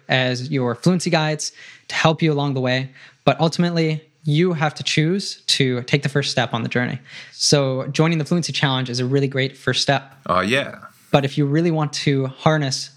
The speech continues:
Speaker 1: the full potential of this app for learning English, try out the full transcript for this lesson, try out the vocabulary flashcards so that you can remember all of the great expressions that we have introduced to you today,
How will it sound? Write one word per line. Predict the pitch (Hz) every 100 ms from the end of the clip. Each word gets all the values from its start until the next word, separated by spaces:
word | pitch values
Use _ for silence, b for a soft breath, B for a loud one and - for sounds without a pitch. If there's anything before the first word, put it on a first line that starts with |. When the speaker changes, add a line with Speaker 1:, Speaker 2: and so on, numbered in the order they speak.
| _
Speaker 1:
the | 135
full | - 156
potential | 143 - 139 - 131 151
of | - 139
this | 131
app | 131 127
for | - 131 123
learning | 139 131 131
English, | 131 131 - B B B
try | - 180 185
out | 165 165 - - _ _ _ -
the |
full | 135 160
transcript | 156 170 156 - 160 147
for | - 143
this | 147 151
lesson, | 147 151 143 143 B B
try | - 165
out | 156 143
the | 151
vocabulary | 143 135 151 143 123
flashcards | - 165 - 170 156 156
so | -
that | 135
you | -
can | 139
remember | 131 139 143 139 139 B B
all | -
of | 135
the | 143
great | 147 131
expressions | - 139 139 143 139 -
that | 135 113 - b b b -
we | 127
have | 127
introduced | 135 135 165 160
to | -
you | 175
today, | 190 226